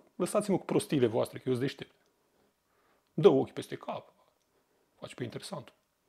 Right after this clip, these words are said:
E foarte ciudat. Foarte ciudat, da? Se comportă ca un dictator mesianic. Încă de pe acum, <laughs> când încă n-a ajuns președinte, da.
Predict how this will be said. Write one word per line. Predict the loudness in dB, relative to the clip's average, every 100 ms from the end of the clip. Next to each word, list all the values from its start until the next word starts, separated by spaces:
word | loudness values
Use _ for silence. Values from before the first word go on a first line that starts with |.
| -16
E | -8
foarte | 0 0 0
ciudat. | -12 -12 -12 -18 _ _ _ _ _
Foarte | -4 -4 -4
ciudat, | -12 -18 -14
da? | -16 -16 _ _
Se | -6 -2
comportă | -2 -2 -2 0
ca | 4
un | 6 4
dictator | -2 -2 -2 2 2
mesianic. | 2 -4 -8 -10 -14 -20 _ _ _ _ _ _ _ _ _ _ _ _
Încă | 6 8 10
de | 10
pe | 8
acum, | 6 2
<laughs> | -2 _ -20 -20 -20 -18
când | 0 2
încă | 6
n-a | 6
ajuns | 8 6
președinte, | 2 0 -2 -6 -16 _
da. | -20